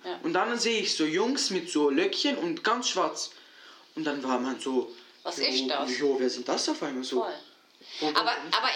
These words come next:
Speaker 1: eben, weil ich dir gerade erzählt habe, dass ich vor zwei Jahren in Pal-, Palästina war, ich habe zum Beispiel in Jerusalem Burka tragende Frauen gesehen,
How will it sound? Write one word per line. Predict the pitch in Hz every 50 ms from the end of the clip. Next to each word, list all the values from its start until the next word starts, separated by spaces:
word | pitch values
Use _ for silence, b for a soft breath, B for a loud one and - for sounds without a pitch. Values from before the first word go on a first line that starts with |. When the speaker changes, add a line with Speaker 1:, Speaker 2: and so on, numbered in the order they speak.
| 190 240
Speaker 1:
eben, | 277 311 277
weil | 247 269
ich | 277
dir | 285
gerade | 262 240 233 240
erzählt | 233 - 269 247 240
habe, | 269 247 -
dass | 233 240 -
ich | 226 -
vor | - 220 214
zwei | - - 208 208 220
Jahren | 214 208 208
in | 202 202
Pal-, | 202 185 185 -
Palästina | - - 208 196 196 196 - 254 247 233 226
war, | 220 214 B B B B B B B
ich | - - 233
habe | 226 -
zum | - 233 214
Beispiel | 214 - 220 202
in | 196
Jerusalem | 196 190 196 214 294 359 - - 262 220 415 427 381 - - - - _ _ _ _ - -
Burka | - 294 359 359 - - 339 - -
tragende | - 302 254 254 269 277 285 269 220 220 226
Frauen | - - 190 185 202 262 349 381
gesehen, | 359 359 349 - 311 311 349 415 466